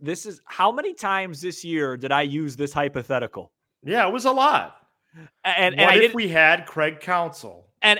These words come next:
Speaker 1: and I didn't mean it like, "Oh, I think they're gonna get Craig Counsell." I just meant, like,
Speaker 2: No.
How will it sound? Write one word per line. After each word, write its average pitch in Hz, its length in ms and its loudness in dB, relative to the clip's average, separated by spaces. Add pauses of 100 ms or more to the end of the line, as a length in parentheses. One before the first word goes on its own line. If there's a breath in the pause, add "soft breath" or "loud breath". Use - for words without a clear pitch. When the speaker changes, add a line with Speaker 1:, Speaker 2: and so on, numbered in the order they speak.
Speaker 1:
and 190 140 2
I 214 180 6
didn't 220 340 -2
mean 185 340 -4
it 175 140 0
like, 151 240 -2
"Oh, 196 120 0
I 170 100 4
think 175 220 -8
they're 165 100 -6
gonna 143 180 -6
get 151 280 -2
Craig 143 260 -6
Counsell." 101 640 -10
I 180 140 -6
just 190 180 -12
meant, 170 220 -6
like, 269 100 0
Speaker 2:
No. 135 320 -2